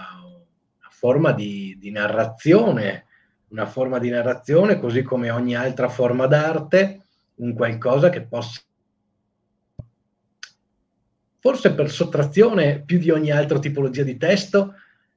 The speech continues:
eh, far arrivare, eh, il seme di un concetto, il seme di una descrizione a chi ascolta, eh,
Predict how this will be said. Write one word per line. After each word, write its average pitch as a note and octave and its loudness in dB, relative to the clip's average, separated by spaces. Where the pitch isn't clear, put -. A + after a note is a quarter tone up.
eh, A2 -8
far D3+ 4
arrivare, D#3+ 2
eh, B2 -8
il C3+ -10
seme F#3+ 4
di E3 -2
un F3 2
concetto, F3+ 0
il F3+ -2
seme E3 -4
di D#3 -2
una D#3 -2
descrizione D#3 -4
a G#2+ -10
chi D#3+ -2
ascolta, D3 -4
eh, G#2+ -10